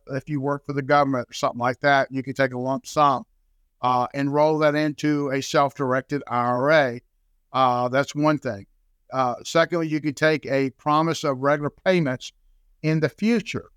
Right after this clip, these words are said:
based upon the pension. Now, uh, here's what I will say. Uh, you're taking a risk there because we, <laughs> uh,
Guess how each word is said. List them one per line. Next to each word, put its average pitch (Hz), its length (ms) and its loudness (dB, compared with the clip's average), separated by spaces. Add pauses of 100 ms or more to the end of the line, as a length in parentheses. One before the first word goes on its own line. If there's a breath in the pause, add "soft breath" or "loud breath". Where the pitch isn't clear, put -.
(320)
based 143 280 2
upon 156 560 0 (180)
the 135 100 -8
pension. 143 560 -4
Now, 131 200 -2
uh, 139 220 -8
here's 170 240 -2
what 165 80 0
I 147 100 4
will 135 120 -4
say. 156 400 2 (480)
Uh, 127 240 -4
you're 147 140 -2
taking 180 260 2
a 143 80 0
risk 202 340 2
there 135 320 0
because 139 400 -6
we, 165 140 -2 (520)
<laughs> - 600 -14
uh, - 800 -4